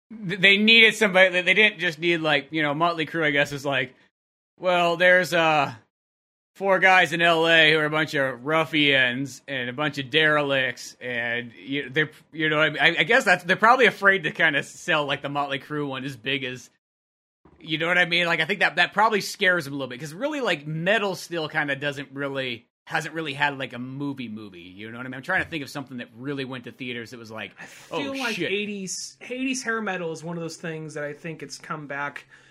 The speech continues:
Speaker 2: was kind of when we were in high school, and right now it's kinda like, "Oh, that's fucking, eh." I don't know, maybe, may-, I don't know, I mean, I know kids like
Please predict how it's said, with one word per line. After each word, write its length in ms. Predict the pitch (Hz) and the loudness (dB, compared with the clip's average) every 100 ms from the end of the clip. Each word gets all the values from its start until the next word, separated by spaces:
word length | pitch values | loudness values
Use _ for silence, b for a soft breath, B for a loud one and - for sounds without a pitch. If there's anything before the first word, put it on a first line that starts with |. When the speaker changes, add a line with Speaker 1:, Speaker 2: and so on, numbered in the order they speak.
| b b | b b
Speaker 2:
was 180 | 143 139 | -14 -12
kind 380 | - 185 196 185 | -4 -2 0 -2
of 100 | 151 | -6
when 160 | 151 | -8
we 140 | 151 165 | -6 -4
were 160 | 151 | -4
in 60 | 143 | -4
high 240 | 131 151 | -6 -8
school, 580 | 151 - 147 123 120 123 B B B B | -6 -8 -6 -6 -8 -10 B B B B
and 160 | 143 | -6
right 220 | 151 160 151 | -2 -2 -2
now 400 | 151 160 156 143 | -4 -2 -2 -4
it's 140 | - | -6
kinda 320 | - 170 170 | -6 -4 -2
like, 180 | 160 196 - | -2 -4 -2
"Oh, 340 | 294 294 233 | 0 4 6
that's 240 | 233 254 | 4 0
fucking, 560 | - 302 233 220 190 214 | -4 0 0 0 -4 0
eh." 400 | 240 262 262 226 | 2 4 4 2
I 120 | 202 | 0
don't 80 | 202 | -4
know, 120 | 180 | -4
maybe, 380 | 165 240 262 226 | -2 -2 0 -2
may-, 160 | 196 214 | -2 -2
I 60 | |
don't 100 | 208 | -2
know, 140 | 185 160 | -2 -4
I 60 | |
mean, 280 | 175 180 175 _ _ _ _ _ _ - | -4 -4 -6 _ _ _ _ _ _ -4
I 60 | 208 | 2
know 140 | 233 | 2
kids 400 | 226 262 269 170 | 0 -2 -2 -2
like 220 | 196 185 | -4 -4